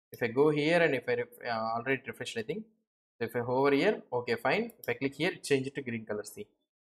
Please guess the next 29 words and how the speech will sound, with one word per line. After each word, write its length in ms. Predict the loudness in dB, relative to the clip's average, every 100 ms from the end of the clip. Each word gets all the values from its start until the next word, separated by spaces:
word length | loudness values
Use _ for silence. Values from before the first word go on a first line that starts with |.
| -2
So 60 |
this 220 | 2 4 4
is 160 | 4
how 200 | 10 8
we 120 | 8 0
can 320 | 2 0 2
do, 280 | 4 4 2 -8 -4
we 80 | 0
can 180 | 4 4
listen 320 | 6 6 4 2
all 260 | 6 8 8
the, 80 | 6
we 60 |
can 160 | 2 2
use 240 | 2 0
the, 100 | 4
all 240 | 6 8 6
the 280 | 2 0 0
events 320 | 2 2 0 -14 -20 _ -2
using 280 | 2 4
the 100 | 4
host 320 | 6 6 4 2
listener 320 | 0 4 2 2
in 100 | -8
the 80 | 4
directives. 580 | 4 4 0 -8 -10 -8
This 180 | -6
is 200 | -4 -2
how 260 | 6 6 4